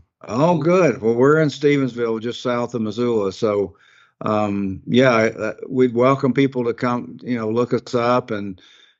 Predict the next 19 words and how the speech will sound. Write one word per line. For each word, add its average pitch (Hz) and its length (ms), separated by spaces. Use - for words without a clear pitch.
you - 80
know, 110 60
give 113 200
us 113 160
a 117 60
tour 127 220
of 123 60
the 113 80
research 117 380
facility 120 540
here 120 440
and, 98 440
you 113 120
know, 104 240
just, - 400
just 107 240
meet 113 180
up 113 300
and 104 220